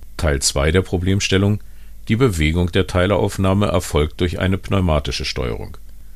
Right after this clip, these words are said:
Diese ist jedoch aufgrund des Restdrucks im Druckspeicherelement auch dann noch aktiv,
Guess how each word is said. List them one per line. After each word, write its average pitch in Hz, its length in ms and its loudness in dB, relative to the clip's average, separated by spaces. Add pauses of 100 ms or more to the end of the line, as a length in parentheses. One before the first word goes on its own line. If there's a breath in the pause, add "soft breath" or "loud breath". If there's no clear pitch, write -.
(320 soft breath)
Diese 92 260 4
ist - 340 0
jedoch 98 440 2 (100)
aufgrund - 520 -4
des 65 160 -4
Restdrucks 78 460 0
im 67 180 -6
Druckspeicherelement 82 1000 2 (340 loud breath)
auch 90 200 -2
dann 117 200 4
noch 76 160 2
aktiv, - 560 -2